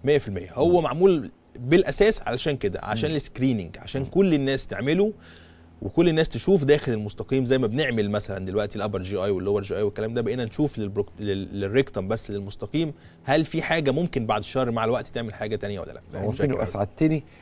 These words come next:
Speaker 2: و-،
Speaker 1: ميرسي.
Speaker 2: و-، ويبقى الحوار معك دائمًا ممتع. طبعًا ضيفي العزيز الاستاذ الدكتور محمد مجدي النجار، استشاري، آه، جراحات الشرج والمستقيم، عضو الجمعيه الاوروبيه لجراحات الشرج والمدير لمؤسسه هيموكيور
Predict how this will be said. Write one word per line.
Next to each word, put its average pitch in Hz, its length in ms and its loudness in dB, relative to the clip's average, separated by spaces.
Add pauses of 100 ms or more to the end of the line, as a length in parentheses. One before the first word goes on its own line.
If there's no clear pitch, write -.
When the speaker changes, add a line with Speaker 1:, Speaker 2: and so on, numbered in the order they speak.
(220)
Speaker 2:
و-، 123 160 6
Speaker 1:
ميرسي. 123 180 6
Speaker 2:
و-، 123 320 4
ويبقى 147 320 10
الحوار 143 400 4
معك 147 280 0
دائمًا 143 300 2
ممتع. 160 520 0 (400)
طبعًا 151 280 8
ضيفي 131 280 6
العزيز 113 520 -2
الاستاذ - 240 -8
الدكتور 113 300 -6
محمد 107 280 -2
مجدي 107 260 -2
النجار، 101 440 2 (320)
استشاري، 139 600 2 (120)
آه، 104 120 -2
جراحات - 440 0
الشرج 117 460 0
والمستقيم، 110 920 0
عضو 117 160 0
الجمعيه 104 320 -2
الاوروبيه - 420 0
لجراحات 104 460 4 (400)
الشرج 135 420 6
والمدير 110 460 2
لمؤسسه - 520 -6
هيموكيور 123 420 0